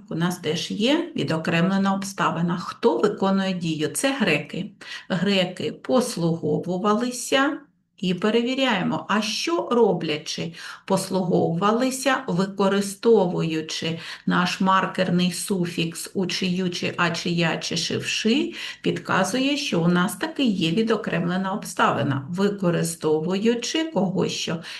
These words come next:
їх для малювання. Перевіряємо. Присудок, чи він особовий?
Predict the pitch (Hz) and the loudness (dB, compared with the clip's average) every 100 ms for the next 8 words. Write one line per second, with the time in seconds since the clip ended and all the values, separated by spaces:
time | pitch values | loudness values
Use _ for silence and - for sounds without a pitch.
0 | - 196 254 277 175 190 196 175 165 170 | -6 0 0 0 2 4 4 4 2 0
1 | 151 147 135 - - 220 214 196 156 151 | -2 -4 -6 -4 2 4 4 2 0 0
2 | 127 131 - - - - - 202 185 - | 0 -2 -4 -12 -20 -20 0 2 2 0
3 | 160 156 - 190 190 185 185 - 180 190 | -2 -4 -4 -2 0 2 0 0 2 4
4 | 262 202 - - | 4 2 0 -8